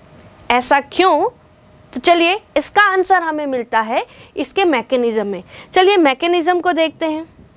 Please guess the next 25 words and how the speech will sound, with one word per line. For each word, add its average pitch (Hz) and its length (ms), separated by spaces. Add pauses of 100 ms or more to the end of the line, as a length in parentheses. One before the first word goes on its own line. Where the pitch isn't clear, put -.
(800)
जब 427 160
हम 453 200
मैकेनिज्म 359 600
को 415 140
देखते 311 340
हैं 311 180
तो 320 120
हमें 302 220
पहले 294 360
समझना 269 560
होगा 240 560 (400)
कि 359 240
इनमें 311 500 (100)
अनुनाद 277 600
जब 359 280
होता 262 320
है 220 380 (180)
कुछ - 220
इस 440 180
प्रकार, 196 480 (1300)
जब 392 220
अनुनाद 370 520
हो 311 160
रहा 240 240
है 240 260